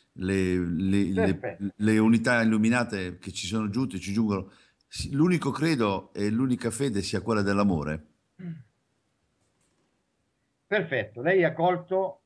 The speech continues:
Speaker 2: perfettamente il senso di quello che le stavo dicendo, cioè tutte le religioni, tutte le religioni, nessuna esclusa. Anche quel, anche perché qui bisogna, bisogna rendersi conto di una cosa, che noi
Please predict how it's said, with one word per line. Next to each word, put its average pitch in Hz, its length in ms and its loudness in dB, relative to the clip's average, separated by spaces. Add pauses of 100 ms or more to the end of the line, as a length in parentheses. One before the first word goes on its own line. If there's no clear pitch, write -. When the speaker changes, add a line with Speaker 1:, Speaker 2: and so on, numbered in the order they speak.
Speaker 2:
perfettamente 180 1200 -4 (200)
il 127 260 -14
senso 160 400 0
di 131 140 -6
quello 143 260 -2
che 127 100 -10
le 131 120 -4
stavo 127 280 0
dicendo, 98 520 -10
cioè 135 340 -2 (420)
tutte 269 360 -2
le 175 80 4
religioni, 117 760 -2
tutte 208 400 -10
le 123 100 -2
religioni, 104 580 -8
nessuna 220 680 -8
esclusa. 143 560 -12 (1000)
Anche 190 380 2
quel, 208 380 -2
anche 202 240 -2
perché 165 320 0
qui 220 120 -12
bisogna, 135 500 -6 (220)
bisogna 143 460 -4
rendersi 135 500 -6
conto 160 320 -2
di 120 80 -6
una 120 160 -6
cosa, 120 320 -2
che 101 120 -8
noi 139 300 -6